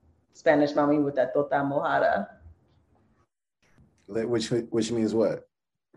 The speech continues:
Speaker 1: Spanish Mommy with that
Speaker 2: You can
Speaker 1: wop.
Speaker 2: say it.
Speaker 1: Wop.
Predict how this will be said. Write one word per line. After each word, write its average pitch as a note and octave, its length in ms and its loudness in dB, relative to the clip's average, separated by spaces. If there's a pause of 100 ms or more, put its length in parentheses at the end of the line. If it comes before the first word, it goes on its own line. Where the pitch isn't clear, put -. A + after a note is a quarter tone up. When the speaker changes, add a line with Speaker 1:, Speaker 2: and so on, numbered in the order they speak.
(1600)
Speaker 1:
Spanish D#3 640 2
Mommy E3 300 8
with D3+ 260 2
that - 420 4 (1500)
Speaker 2:
You B2 80 -10
can C#3+ 120 0
Speaker 1:
wop. F3 340 10
Speaker 2:
say D3 60 -2
it. - 60 -12 (760)
Speaker 1:
Wop. F#3 460 6